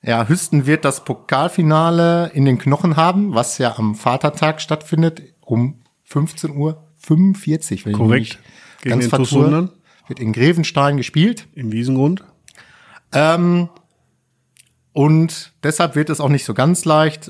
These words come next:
Speaker 1: Es wird ein zwei zu eins.
Speaker 2: Ich, äh, stimme Elmar in vielen Sachen zu, aber das Ergebnis wird zwei zu zwei sein.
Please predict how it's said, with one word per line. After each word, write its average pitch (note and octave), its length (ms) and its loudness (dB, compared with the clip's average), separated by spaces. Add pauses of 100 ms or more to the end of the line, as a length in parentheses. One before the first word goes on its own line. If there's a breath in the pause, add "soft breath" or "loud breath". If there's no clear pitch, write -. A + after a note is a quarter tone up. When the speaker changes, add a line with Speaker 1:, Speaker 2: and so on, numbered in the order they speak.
Speaker 1:
Es - 220 -8
wird B2+ 200 -8
ein A2+ 520 -2
zwei - 380 -4
zu G#2 180 -8
eins. F#2+ 320 -8 (1400)
Speaker 2:
Ich, D#3+ 300 -2
äh, C#3+ 280 4 (500)
stimme D3 360 0
Elmar C#3+ 320 2
in B2+ 80 0
vielen D3 260 2
Sachen C3 240 2
zu, F3+ 300 2
aber C#3 240 0
das C#3 180 0
Ergebnis C#3 460 -2
wird C3+ 160 -2
zwei B2 200 -2
zu B2 140 -6
zwei G#2+ 320 0
sein. F#2 300 -6